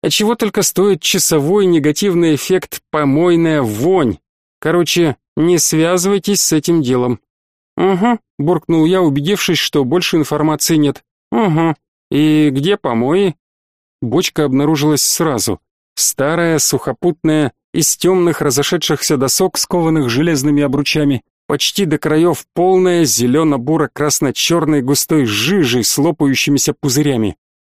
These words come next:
Стоило мне подойти, и ноздри тут же оказались забиты неприятным резким запахом гниющего мусора. Бочка причем солидная,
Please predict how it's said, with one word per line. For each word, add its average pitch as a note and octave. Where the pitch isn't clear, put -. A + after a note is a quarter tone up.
Стоило E3+
мне D#3+
подойти, E3
и D#3
ноздри D3+
тут E3+
же D#3
оказались D3+
забиты D3+
неприятным F#3
резким F3+
запахом D#3
гниющего D#3
мусора. D3+
Бочка E3
причем F#3
солидная, D#3+